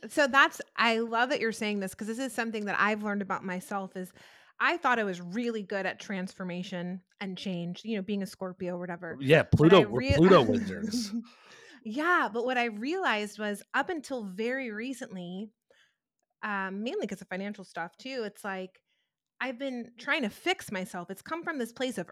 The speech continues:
Speaker 1: urgency, from this place of rock bottom. For, it's like my back is against the wall. I transform or I die.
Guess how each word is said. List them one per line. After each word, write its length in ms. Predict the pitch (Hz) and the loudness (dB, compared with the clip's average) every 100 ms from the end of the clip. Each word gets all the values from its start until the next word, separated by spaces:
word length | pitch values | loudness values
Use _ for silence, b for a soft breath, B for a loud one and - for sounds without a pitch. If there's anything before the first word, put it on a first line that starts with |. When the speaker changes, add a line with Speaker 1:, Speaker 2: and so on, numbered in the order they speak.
| - | -4
Speaker 1:
urgency, 640 | 254 285 220 196 147 - - | -4 -2 -4 -4 -10 -12 -6
from 120 | 220 | -4
this 140 | 220 | -4
place 300 | - 277 277 | -2 -2 -2
of 140 | 240 196 | -6 -4
rock 280 | 185 185 - | -6 -6 -6
bottom. 300 | 175 175 185 | -4 -4 -6
For, 140 | 220 | -6
it's 160 | 214 269 | -4 -2
like 100 | 247 | 0
my 160 | 240 233 | 0 0
back 340 | 220 254 330 | 2 4 4
is 100 | 330 | -2
against 340 | 262 254 233 | -4 -4 -4
the 80 | - | -6
wall. 400 | 185 196 208 180 - | -4 0 0 0 0
I 100 | 202 | -4
transform 680 | - 254 262 - 240 240 233 | -2 -4 -4 -4 0 0 0
or 120 | 196 | -2
I 120 | 185 | -2
die. 440 | 180 147 - - | 0 0 0 -6